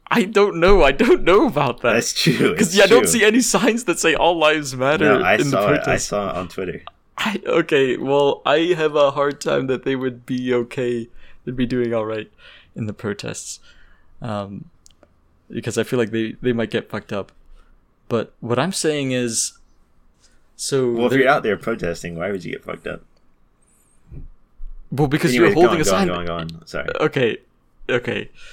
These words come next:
Speaker 1: So what I'm saying is, so there's violence and stuff going on, and there's, there's things going on, and, you know, it's being done in protest of the events that have,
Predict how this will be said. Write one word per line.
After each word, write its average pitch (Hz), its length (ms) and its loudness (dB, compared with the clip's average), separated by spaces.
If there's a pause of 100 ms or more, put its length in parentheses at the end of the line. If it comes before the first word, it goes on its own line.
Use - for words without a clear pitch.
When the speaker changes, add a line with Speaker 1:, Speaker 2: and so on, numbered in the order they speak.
(220)
Speaker 1:
So 131 480 0 (120)
what 135 120 2
I'm 147 60 -2
saying 143 240 0
is, 120 160 -2
so 143 100 2
there's 120 180 -2
violence 131 440 -2
and 120 100 -2
stuff - 220 -2
going 117 240 -2
on, 104 200 -4
and 101 100 -4
there's, 101 340 -4 (420)
there's 104 180 -6
things 113 180 -2
going 101 200 0
on, 101 280 -4
and, 107 340 -2 (920)
you 110 120 -4
know, 98 280 -2
it's 131 200 -2
being 151 320 0
done 139 480 -2 (280)
in 156 180 0
protest 160 680 -2
of 123 260 0
the 120 120 0
events 107 380 0
that 113 140 0
have, 110 520 -4